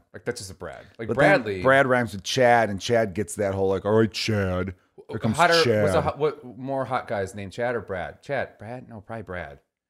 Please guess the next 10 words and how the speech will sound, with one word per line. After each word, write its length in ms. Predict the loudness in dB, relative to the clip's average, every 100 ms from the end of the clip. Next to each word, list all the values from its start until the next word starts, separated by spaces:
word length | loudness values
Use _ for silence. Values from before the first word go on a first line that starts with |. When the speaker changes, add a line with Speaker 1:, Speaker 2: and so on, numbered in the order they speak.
| _ _ _ _ _
Speaker 1:
Brad, 200 | 2 2
I 60 | 2
think 240 | -4 -6
brunette. 460 | -6 -2 0 0 -2
I 60 | -6
think 200 | -10 -4
tall. 320 | 2 2 2
I 40 |
think 160 | -2 -10
swimmer. 540 | -8 -6 -4 -6 -8